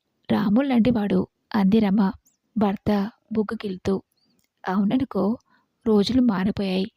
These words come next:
మన బంగారం మంచిదైనా బయట ఆకర్షణ గురించి చెప్పలేమంటూ లేచాడు. విచిత్రంగా కూతురు, కొడుకి ఇద్దరికీ ఉద్యోగాలు హైదరాబాద్కి ట్రాన్స్ఫర్ అయ్యాయి. రాజశేఖరం దంపతుల ఆనందానికి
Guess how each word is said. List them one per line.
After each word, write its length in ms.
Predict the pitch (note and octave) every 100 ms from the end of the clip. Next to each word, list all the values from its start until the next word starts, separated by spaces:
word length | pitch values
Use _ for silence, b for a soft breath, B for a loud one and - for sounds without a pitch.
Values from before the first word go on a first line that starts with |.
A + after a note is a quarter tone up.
| b b b b
మన 180 | A#3+ G#3
బంగారం 480 | G#3 A#3 G#3+ C4+ C#4+
మంచిదైనా 680 | A#3 - - G#3+ G#3 G3 A3 _ _ -
బయట 260 | B3+ C#4 D#4+
ఆకర్షణ 400 | D4 B3 B3+ B3
గురించి 320 | G#3 - A3+
చెప్పలేమంటూ 540 | F#3 G3 G#3+ G3 G3
లేచాడు. 560 | G#3 G3+ - G3 G3 G3+ _ _ _ _ _ _ _ -
విచిత్రంగా 720 | G#3+ - F#3 G#3+ G#3 G#3 G3+ - B B B B -
కూతురు, 400 | D4+ D#4 F4 F4
కొడుకి 400 | - A3 - A#3+
ఇద్దరికీ 680 | G3 - G3+ - G#3+ G3 B3 _ -
ఉద్యోగాలు 720 | A3 C4 C4 G#3 F#3+ G3 F3+ _
హైదరాబాద్కి 720 | - A#3 G#3+ B3 G#3 F#3 A#3+
ట్రాన్స్ఫర్ 480 | A#3 G3 F#3 - G#3
అయ్యాయి. 300 | F#3+ F#3+ - _ b b b b b b
రాజశేఖరం 560 | G#3 F#3 - A#3+ B3 A3+
దంపతుల 420 | G3 G#3 G3+ G#3+
ఆనందానికి 800 | G3 G3 G3+ G3 G3+ G#3 F#3+